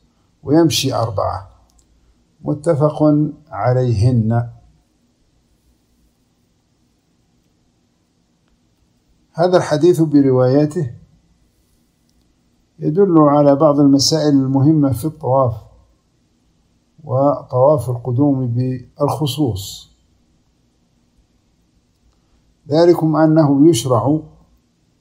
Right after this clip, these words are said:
في طواف القدوم الرمل في الأشواط الثلاثة الأولى، من حين يبدأ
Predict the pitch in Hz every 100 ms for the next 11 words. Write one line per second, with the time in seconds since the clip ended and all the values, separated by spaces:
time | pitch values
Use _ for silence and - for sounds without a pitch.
0 | _ _ _ _ _ _ _ _ _ _
1 | _ - 143 151 123 131 151 151 - 131
2 | 120 123 117 156 175 151 _ _ _ _
3 | _ _ _ _ _ _ _ _ _ _
4 | _ _ _ _ _ - 139 120 143 156
5 | 139 123 117 - 143 135 135 117 - 135
6 | 147 143 131 117 - 120 135 135 127 120
7 | 113 101 - 135 120 98 92 - _ _
8 | _ _ _ _ _ _ _ _ _ _
9 | _ - 160 160 196 185 160 160 127 135
10 | 117